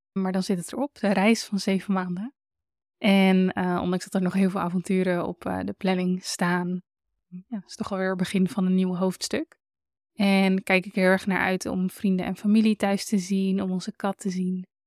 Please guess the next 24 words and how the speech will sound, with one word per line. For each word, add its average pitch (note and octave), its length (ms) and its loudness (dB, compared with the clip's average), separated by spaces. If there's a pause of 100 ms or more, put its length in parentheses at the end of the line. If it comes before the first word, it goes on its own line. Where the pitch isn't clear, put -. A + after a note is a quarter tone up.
(340)
Ik - 20 -20
weet G#3+ 160 2
niet A3 500 6
of C4+ 100 -2
ik C4 140 -6
heel A#3+ 200 0
erg C4+ 160 -2
uitkijk C4 340 -6
naar C4 100 -4
Nederland. B3+ 560 0 (180)
<laughs> - 200 6 (480)
Ehm, G3 1040 2
maar F#3 300 -2
ik, - 220 -10
eh, F3 500 -6
ja, E3+ 240 -2
we F3 80 -8
gaan F#3 220 -4
het - 300 -10 (120)
zien. F#3+ 560 4 (160)
Ehm, F3+ 840 -4 (100)
en F3+ 180 -4
ik F3+ 100 -8
hoop F3+ 240 -8